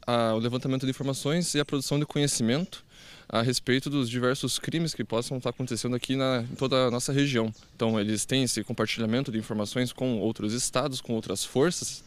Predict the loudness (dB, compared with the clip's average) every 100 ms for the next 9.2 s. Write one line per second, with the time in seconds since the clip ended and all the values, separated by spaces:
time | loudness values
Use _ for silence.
0 | -2 -2 -2 -2 -2 0 0 2 0 -2
1 | -4 -4 -4 -6 -6 -4 -4 -6 -4 0
2 | 0 -2 -12 -16 -18 -14 -4 -2 -2 -6
3 | -12 -16 -16 -16 -14 -6 0 2 4 2
4 | 2 2 0 -2 -4 -2 0 0 0 -2
5 | -2 0 0 2 2 2 0 -2 -4 -4
6 | -4 -4 -2 -4 -2 -2 -2 -4 -6 -6
7 | -2 0 2 2 0 -6 -20 -6 0 0
8 | 0 -2 -2 0 2 4 2 0 -2 -2
9 | -2 -2